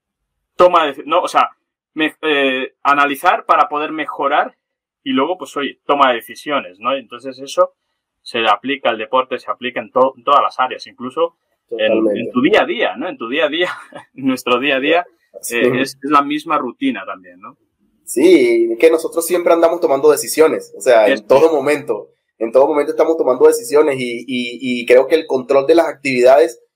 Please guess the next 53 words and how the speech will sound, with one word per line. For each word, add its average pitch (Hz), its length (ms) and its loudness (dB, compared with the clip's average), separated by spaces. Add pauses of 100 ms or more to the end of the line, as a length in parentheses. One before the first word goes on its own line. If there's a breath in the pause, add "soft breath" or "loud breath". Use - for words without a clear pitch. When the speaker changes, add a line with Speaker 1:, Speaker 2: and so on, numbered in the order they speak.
(180)
Speaker 2:
son 139 480 0
básicas 156 480 0
para 131 180 0
tú 123 80 -8
tomar 135 300 2
buenas 143 200 2
decisiones 135 400 -2
en 117 100 -4
tu 113 120 -6
vida. 123 180 6
O 101 40 0
sea, 110 220 6
si 110 200 -12
tú 147 480 -6
estás 139 300 -4
controlando 147 580 4
lo 117 100 -2
que 117 100 -8
te - 40 -20
está 113 180 -6
pasando 143 360 0
durante 135 320 -2
el 113 80 -4
día, 139 200 2 (460)
eh, 117 960 2
digamos, 127 400 0
en 110 120 -10
tu, 107 180 -4
en 101 120 -10
tu, 101 180 -18
en 98 140 -20
tu, 101 140 -20
en 104 60 -18
tu 113 100 -6
entorno, 123 560 0
en 110 120 -12
tu, 101 260 -20
en, 131 40 -14 (160)
Speaker 1:
Ujú. 101 120 -20
Speaker 2:
no 104 60 -20
sé, 120 380 0
en 107 100 -8
tu 113 100 -20
trabajo, 117 540 2
en 110 80 -6 (120)
tu, - 100 -20 (400)
en 104 100 -14
tu 113 120 -18
negocio, 110 880 0
en 110 60 -18
lo 117 120 -2
que 113 120 -10
sea, 139 240 2